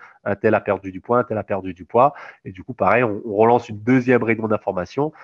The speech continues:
et cette fois-ci, on a réussi à avoir un petit peu plus de monde, dont des gens qui nous connaissaient pas du tout et on con-, et on continuait comme ça petit à petit. Et, euh, et, et sur ce principe, euh, sur ce principe de,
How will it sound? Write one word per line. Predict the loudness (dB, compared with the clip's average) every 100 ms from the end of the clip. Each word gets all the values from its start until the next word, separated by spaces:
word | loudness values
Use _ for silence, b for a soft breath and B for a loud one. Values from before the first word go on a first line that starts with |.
| B -18
et |
cette | -8 -6
fois-ci, | -4 -4 -4
on | 2
a | 2
réussi | 0 -4 -2
à | 0
avoir | 4 4 4 0
un | -2
petit | 0 -6
peu | -6
plus | -6 -6
de | -4
monde, | -2 -2 -4 B B _
dont | -2
des | 2 2
gens | 2
qui | 0
nous | -8
connaissaient | -4 -4 -4 -6
pas | -6
du | -8 -8
tout | -6 -6 B B _
et | 2
on | 2
con-, | 0 0
et | 0
on | 0
continuait | -4 -4 -2 0
comme | 0
ça | 0 0
petit | -2 -6 -4
à |
petit. | -4 -8 -16 _ _ _ _ _ _ _ _ _ _ _
Et, | 0
euh, | 0 0 -4 -8 -14 _
et, | -2 0
et | 0
sur | 2 0
ce | 0
principe, | 2 0 0 -2 0
euh, | 0 0 -2
sur | -4 -4
ce | -2
principe | 0 -2 -2 -4
de, | -4 -4 -6 -8 -12 -14 -16 -20 -20